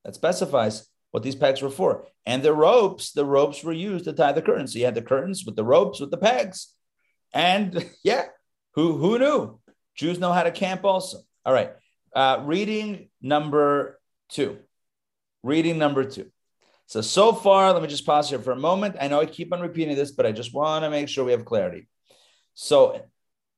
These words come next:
in the last few weeks, God told Moses what needs to be done. We just read that Moses told the people what needs to be done. And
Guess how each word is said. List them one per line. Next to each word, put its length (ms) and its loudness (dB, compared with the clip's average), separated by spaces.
in 80 -8
the 80 -4
last 400 0
few 160 -6
weeks, 360 -4
God 400 -2
told 260 -2
Moses 460 0
what 160 -8
needs 200 -12
to 60 -14
be 120 -6
done. 460 0
We 120 -10
just 640 0
read 260 2
that 200 0
Moses 960 0
told 260 6
the 100 4
people 840 0
what 160 -4
needs 220 -8
to 80 -8
be 120 -4
done. 420 -8
And 400 -8